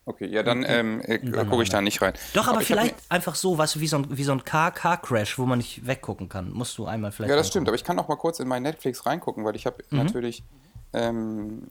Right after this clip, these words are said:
Speaker 1: hab mir ziemlich viel markiert gestern und auch, was hab ich denn so gut geguckt?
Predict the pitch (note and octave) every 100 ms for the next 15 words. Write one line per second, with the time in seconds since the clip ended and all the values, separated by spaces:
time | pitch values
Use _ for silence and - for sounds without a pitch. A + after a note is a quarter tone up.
0 | - - A#2 A#2 A2+ B2+ A#2 - A#2+ -
1 | - G#2+ - C3+ D3+ D#3 D#3 D3 - -
2 | - A#2 D3 C#3 B2+ B2 B2+ C3 C#3 B2+
3 | -